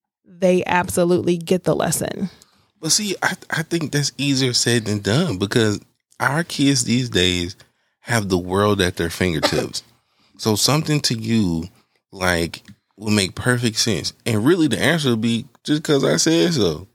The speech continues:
Speaker 2: Like, that, that's it. But, like, kids, r-, kids can look, what, what is, when J-, when Miles, our middle child, when he gives us, like, these rando facts, we always be like, "Where you hear that from?"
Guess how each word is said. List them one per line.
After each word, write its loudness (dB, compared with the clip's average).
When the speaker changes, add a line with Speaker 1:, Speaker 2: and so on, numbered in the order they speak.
Speaker 2:
Like, -2
that, 0
that's -2
it. 0
But, 4
like, -2
kids, 2
r-, -8
kids 2
can 0
look, 0
what, -4
what -4
is, -2
when -14
J-, -8
when -2
Miles, -2
our 2
middle 0
child, -4
when -4
he 2
gives 2
us, 2
like, 0
these -2
rando 0
facts, -4
we 0
always 2
be -2
like, 2
"Where -2
you 0
hear 4
that 0
from?" -4